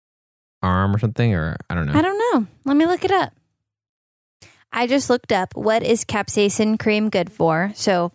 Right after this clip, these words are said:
Speaker 2: full disclosure, this is from Google. And it says that it is a topical cream used for temporary relief of muscle or joint pain caused by strains, sprains, arthritis, bruising, or backaches.
Speaker 1: Huh.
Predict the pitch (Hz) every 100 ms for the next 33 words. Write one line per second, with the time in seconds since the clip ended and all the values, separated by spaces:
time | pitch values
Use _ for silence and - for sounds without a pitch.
0 | - 208 208 226 - 202 196 185 180 185
1 | - 170 185 175 - - _ 190 180 190
2 | 185 _ _ _ - 196 175 170 202 -
3 | - _ _ _ _ - 220 220 - 226
4 | 214 220 214 202 - 202 196 190 190 208
5 | 214 262 285 - 240 220 240 302 - -
6 | 208 208 220 - 208 196 220 214 226 226
7 | 226 226 208 226 - 190 190 202 254 247
8 | 214 196 175 196 226 - - 180 160 175
9 | 190 - 185 185 185 185 180 185 - 214
10 | 220 262 294 - 233 226 233 - 202 190
11 | 196 185 202 226 - - 208 208 233 233
12 | - 262 254 294 - - - - - -
13 | _ _ _ _ _ _ 170